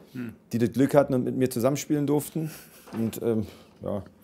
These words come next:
Speaker 2: da waren schon ein paar gute bei.
Speaker 1: Es gibt ja das Gerücht, dass, äh, diverse Diskotheken und Clubs schließen mussten, als, äh, Marcelinho aus Berlin weggezogen ist. Stimmt das eigentlich? Oder,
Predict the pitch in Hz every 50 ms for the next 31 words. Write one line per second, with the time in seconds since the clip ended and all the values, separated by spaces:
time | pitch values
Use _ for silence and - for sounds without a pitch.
0 | - - - - - - 107 143 147 - 151 120 131 123 120 120 117 107 87 90
1 | 85 87 - 104 120 120 - 143 170 170 151 147 135 - 147 127 143 175 170 -
2 | - 160 156 131 - 117 135 143 131 135 135 143 151 170 165 160 135 165 - -
3 | 156 131 - 156 175 175 170 165 143 135 - - 175 170 - - - - 175 175
4 | - 156 160 160 151 - - 156 151 131 117 139 131 - - 127 135 135 131 139
5 | 131 135 147 143 147 156 156 143 131 127 - 135 131 143 143 127 147 - 127 -
6 | - 117 113 107 113 113 113 - - - - - 127 127 175 170 160 170 185 196
7 | 175 156 127 123 123 123